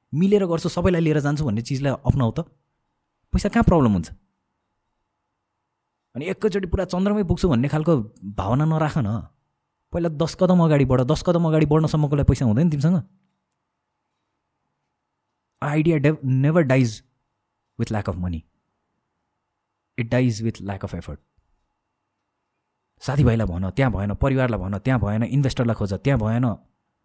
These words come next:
साथीको, साथीको ड्याड ममलाहरूलाई भन। If you are not able to convince them, maybe your idea sucks। पन्ध्रजनामा एकजनाले पनि इन्ट्रेस्ट देखाएन भने maybe that's not a viable business idea।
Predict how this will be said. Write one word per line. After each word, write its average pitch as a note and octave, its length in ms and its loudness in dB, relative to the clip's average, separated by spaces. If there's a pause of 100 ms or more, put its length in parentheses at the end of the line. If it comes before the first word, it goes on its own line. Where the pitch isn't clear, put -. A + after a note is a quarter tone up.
(280)
साथीको, C3+ 280 -4
साथीको D3+ 460 -6
ड्याड C3 280 0
ममलाहरूलाई A#2 640 0
भन। G2 320 -4 (840)
If C#3 80 -6
you D#3+ 100 2
are D3+ 120 2
not G3 140 2
able E3 180 4
to B2 100 -2
convince D3 320 4
them, G#2 140 0
maybe G#2+ 420 -4
your D3 120 -4
idea D3 280 -6
sucks। - 280 -12 (1600)
पन्ध्रजनामा E3+ 500 2
एकजनाले D#3+ 400 -2
पनि E3+ 140 0
इन्ट्रेस्ट C3+ 240 -2
देखाएन C#3+ 300 0
भने G2+ 280 -4 (240)
maybe A2 640 -2
that's B2+ 220 -4
not C3+ 140 0
a C3 100 -2 (160)
viable A#2 340 -2
business A2+ 360 -2
idea। G2+ 280 -6